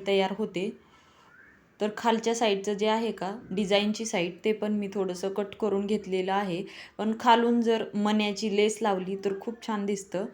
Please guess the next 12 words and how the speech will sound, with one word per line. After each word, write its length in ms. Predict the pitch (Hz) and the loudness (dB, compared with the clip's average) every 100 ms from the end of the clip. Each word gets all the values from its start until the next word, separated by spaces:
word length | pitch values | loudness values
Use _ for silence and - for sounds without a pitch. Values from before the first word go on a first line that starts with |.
| - - _ _ _ _ - | -14 -20 _ _ _ _ -6
पण 120 | 202 | 0
मला 260 | 214 214 | 4 4
जसं 260 | 208 214 233 | 4 2 -2
सांगितलं 480 | 247 214 208 208 202 | 0 0 0 -2 0
होतं 400 | 208 196 175 220 - | 0 -2 -4 -6 -8
तसे 200 | 196 214 | -6 -4
मी 140 | 202 208 | -4 -2
केलेलं 440 | 214 196 190 196 | 0 0 0 0
आहे. 280 | 202 202 170 | 0 0 -2
त्यांना 360 | 196 190 190 - | -2 -2 -2 -2
लेस 280 | 214 208 208 | 0 0 0
नको 260 | 214 202 214 | -4 -4 -4